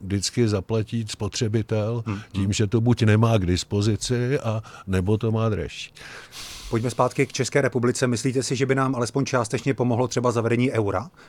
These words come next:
Speaker 2: Má to nějaký význam?
Speaker 1: Eh, z hlediska téhle celní války žádný.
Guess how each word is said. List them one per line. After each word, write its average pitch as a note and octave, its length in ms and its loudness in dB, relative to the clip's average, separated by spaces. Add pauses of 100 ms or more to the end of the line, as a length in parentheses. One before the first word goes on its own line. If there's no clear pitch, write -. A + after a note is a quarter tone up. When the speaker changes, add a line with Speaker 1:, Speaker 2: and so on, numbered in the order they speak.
Speaker 2:
Má A2 160 4
to A2 100 -2
nějaký A2 260 -2
význam? G#2 460 -2 (280)
Speaker 1:
Eh, G2 40 -8 (300)
z - 280 -6
hlediska A2 760 4
téhle A#2+ 380 4
celní A#2 400 2
války G#2+ 440 0 (540)
žádný. E2+ 460 0